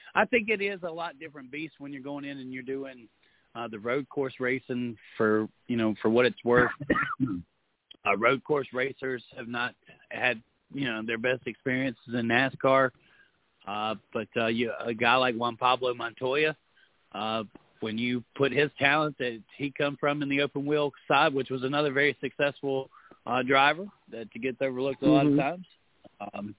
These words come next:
Speaker 2: Right.
Speaker 1: you know, you, you, you give the success that he's had, oh, most of that come at road course racing in nascar. So, um, but, uh, yeah.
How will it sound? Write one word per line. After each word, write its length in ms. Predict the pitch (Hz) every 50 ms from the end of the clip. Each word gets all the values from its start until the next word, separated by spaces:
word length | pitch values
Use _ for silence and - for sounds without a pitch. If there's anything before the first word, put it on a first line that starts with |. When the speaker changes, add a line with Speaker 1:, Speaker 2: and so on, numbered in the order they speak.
| _ _ _
Speaker 2:
Right. 400 | - 107 113 113 110 110 - - - _ _ _ - - -
Speaker 1:
you 120 | - 139 131
know, 80 | 127
you, 280 | 123 127 123 127 123 113 117
you, 160 | 123 131 117
you 160 | 110 123 127
give 220 | 123 135 139 135 127
the 120 | 139 120 -
success 360 | - 123 - - 156 147 143 - -
that 100 | 135 123
he's 220 | 117 143 151 147 -
had, 340 | - 143 147 147 151 151 135 - _ _ _ _ _ _ -
oh, 200 | - 92 127 135
most 320 | 123 120 131 151 156 143 - -
of 80 | 139
that 200 | 135 135 127 - -
come 160 | 139 131 127
at 120 | 131 120 110
road 200 | 120 127 127 113
course 220 | - 135 127 117 -
racing 400 | 131 123 120 113 - 117 110 110
in 140 | 110 107 107
nascar. 560 | 110 113 110 101 - - - 85 90 92 92 - -
So, 220 | 95 92 92 95 - _ _ - - - - _ _ _ _ -
um, 400 | - 95 95 92 92 92 92 87 - - - _ _ _ _ 127
but, 200 | 123 117 - -
uh, 200 | 139 135 135 - - _ _ _ _ _ _ -
yeah. 180 | 170 196 175